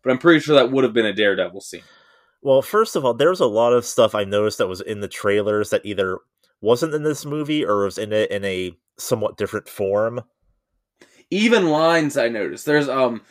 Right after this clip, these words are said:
Speaker 1: not even the "Scooby-Doo this crap, Scooby-Doo this shit" switch, but I'm even talking about the, when Otto's saying, "You're flying out into the night chasing ghosts" in the trailer. In the movie, it's chasing a ghost.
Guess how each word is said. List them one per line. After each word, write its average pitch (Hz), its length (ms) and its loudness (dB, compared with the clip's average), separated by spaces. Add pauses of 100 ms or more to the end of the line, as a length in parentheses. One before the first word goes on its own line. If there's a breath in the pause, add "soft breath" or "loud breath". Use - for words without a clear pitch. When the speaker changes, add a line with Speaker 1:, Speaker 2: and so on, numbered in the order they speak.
(160 soft breath)
Speaker 1:
not 165 240 8
even 151 280 8
the 123 280 4
"Scooby-Doo 131 600 2
this 117 140 2
crap, 120 320 -2
Scooby-Doo 117 480 -2
this 95 160 -4
shit" - 420 0
switch, - 380 -8 (280 soft breath)
but 131 220 2
I'm 156 220 2
even 143 240 -2
talking 143 380 0
about 127 340 0
the, 107 320 2 (300 soft breath)
when 131 160 0
Otto's 131 420 2
saying, 123 280 0
"You're 127 120 0
flying 127 460 -2
out 120 160 2
into 117 160 -2
the 113 120 -4
night 117 300 -6
chasing 110 560 -8
ghosts" - 720 -6 (120)
in 113 100 -4
the 98 80 -8
trailer. 110 580 0 (300)
In 127 120 2
the 123 60 2
movie, 131 320 6
it's - 200 -2
chasing 123 460 -2
a 120 160 -2
ghost. - 680 0